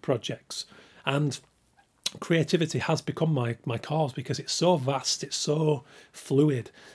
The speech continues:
that I think it is essential for happiness. And I just think that is, if that's not a, a good enough cause, then I don't know what is.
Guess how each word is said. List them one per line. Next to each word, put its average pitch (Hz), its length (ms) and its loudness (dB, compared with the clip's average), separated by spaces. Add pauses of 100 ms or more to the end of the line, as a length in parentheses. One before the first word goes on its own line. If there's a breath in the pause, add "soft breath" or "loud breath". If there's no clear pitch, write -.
that 135 120 0
I 151 100 0
think 175 320 2
it 143 80 0
is 127 240 0
essential 147 580 0
for 120 240 -4
happiness. - 540 -6
And 131 100 -2
I 131 60 -4
just 135 240 -6
think 135 220 -6
that 151 140 -6
is, 135 260 -4
if - 160 -6
that's - 260 -2
not 139 220 0
a, 117 260 0
a - 60 -12
good 135 120 2
enough 117 220 -4
cause, 143 380 -2
then 117 100 -6
I 120 60 -4
don't 139 160 -4
know 123 80 -2
what 113 260 -2
is. 143 260 -2